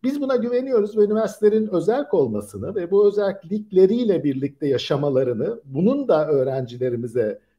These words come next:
ve gelecek nesillerimizi heyecanlandıracak bir yüksek öğretim sistemi kuracağını düşünüyoruz.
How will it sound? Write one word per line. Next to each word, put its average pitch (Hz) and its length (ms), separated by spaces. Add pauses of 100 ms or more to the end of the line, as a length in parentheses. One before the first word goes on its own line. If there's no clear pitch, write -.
ve 123 380
gelecek 120 400
nesillerimizi 110 640
heyecanlandıracak 107 1080
bir 110 60
yüksek 110 340
öğretim 98 320
sistemi 98 400
kuracağını 92 480
düşünüyoruz. - 460